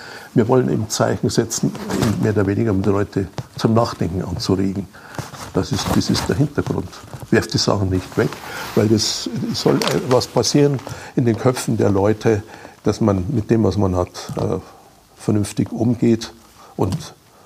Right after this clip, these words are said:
nicht gleich wegwirft oder, oder gleich wieder was Neues kauft oder sich nicht gleich über,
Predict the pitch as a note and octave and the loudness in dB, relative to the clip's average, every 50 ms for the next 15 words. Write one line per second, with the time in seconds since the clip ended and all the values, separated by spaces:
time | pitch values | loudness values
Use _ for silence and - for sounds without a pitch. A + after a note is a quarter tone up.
0 | - - - - - - - - - - - - A#2+ A2 - - B2 G#2+ F#2+ F2 | -20 -20 -20 -20 -20 -20 -20 -20 -20 -14 -4 0 0 0 2 2 2 2 2 2
1 | - - A2+ G#2+ A2 - - B2 A#2+ A#2 - - - G#2+ G#2 - G#2+ - F2+ F2+ | 2 2 0 0 2 4 4 4 4 4 0 -2 -2 0 0 0 0 -2 -2 -2
2 | - - - - F#2+ D#2+ - G#2+ G2+ F#2+ G2+ F#2+ - - A2 A2 A2 G#2+ G#2 - | -4 -2 -2 -2 0 2 2 2 4 2 2 0 0 0 2 2 2 2 0 -2
3 | - - G#2 G2+ G2+ - - - - G2+ - F2+ E2+ - - - - - - - | -2 0 2 2 2 -2 -4 -6 -6 -4 -4 -6 -8 -10 -12 -16 -16 -16 -18 -12
4 | - - B2 G2 E2 E2 G#2 D#2+ - - - A2 G2+ F#2 - - - F#2+ F#2+ G2 | -2 0 0 2 2 0 -2 -4 -4 -2 0 0 2 0 0 -4 -6 -4 -2 -2
5 | G2 G2 G2 F#2+ | 0 0 -2 -2